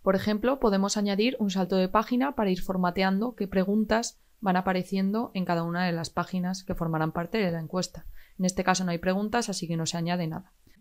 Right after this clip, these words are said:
El primer tipo de pregunta es una pregunta de elección múltiple. Podremos marcar si esta pregunta es obligatoria o no responderla.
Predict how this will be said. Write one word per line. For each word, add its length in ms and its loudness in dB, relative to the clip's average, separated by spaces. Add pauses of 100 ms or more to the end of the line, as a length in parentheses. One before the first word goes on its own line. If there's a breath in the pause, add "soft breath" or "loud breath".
(100)
El 160 2
primer 320 2
tipo 220 4
de 100 4
pregunta 640 0
es 100 -4
una 180 -2
pregunta 440 2
de 100 2
elección 380 0
múltiple. 580 -4 (160)
Podremos 400 2
marcar 460 2
si 120 -6
esta 200 -4
pregunta 420 0
es 100 -2
obligatoria 720 0
o 100 0
no 160 2
responderla. 720 -2